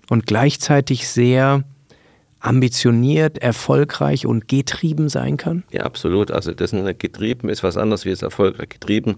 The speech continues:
Speaker 2: die rennen ja letztendlich von einer, von einer, äh, Beanspruchung in die nächste, ne?
Speaker 1: Ja.
Speaker 2: Gehen wir vom H S P aus. Da kann ich am besten mitreden. Das heißt,
Speaker 1: Gerne.
Speaker 2: die haben eine Challenge, die erreichen die Challenge. Im Optimalfall, wenn eine Challenge, fahren die runter.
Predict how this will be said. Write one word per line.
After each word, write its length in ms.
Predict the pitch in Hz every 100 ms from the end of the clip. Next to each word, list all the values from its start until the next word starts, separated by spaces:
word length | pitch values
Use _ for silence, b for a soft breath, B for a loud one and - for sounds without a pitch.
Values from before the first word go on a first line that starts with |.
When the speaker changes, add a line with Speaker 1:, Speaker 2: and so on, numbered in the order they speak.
| B B B B
Speaker 2:
die 80 | 87
rennen 200 | 92 107
ja 80 | 104
letztendlich 460 | 101 - 95 87
von 160 | - 85
einer, 500 | - 104 107 101 92
von 160 | 98 -
einer, 680 | - 101 98 95 87 90
äh, 20 | 85
Beanspruchung 720 | 92 101 104 - 95 95 80
in 100 | 80
die 80 |
nächste, 360 | 78 78 - -
ne? 120 | 85
Speaker 1:
Ja. 220 | 101 95 139 B B B B B _ _ _ _ _ _ _ _
Speaker 2:
Gehen 160 | 80 95
wir 100 | 95
vom 160 | 98 90
H 100 | 90
S 80 |
P 180 | - 90
aus. 340 | 73 - - - - - -
Da 120 | 69
kann 160 | - 80
ich 80 | 76
am 40 |
besten 240 | 67 -
mitreden. 260 | 64 - -
Das 100 | 69
heißt, 180 | 98 104
Speaker 1:
Gerne. 140 | 101
Speaker 2:
die 180 | 98 90
haben 180 | 92 90
eine 140 | 85
Challenge, 380 | - 104 135 196 - - _ _ -
die 60 |
erreichen 360 | 82 82 85 87
die 80 | -
Challenge. 320 | - 50 50 -
Im 100 | -
Optimalfall, 720 | - - 117 117 120 123 120 98
wenn 80 | 85
eine 80 |
Challenge, 320 | 80 95 107 113
fahren 300 | - 87 90
die 80 |
runter. 320 | 82 80 -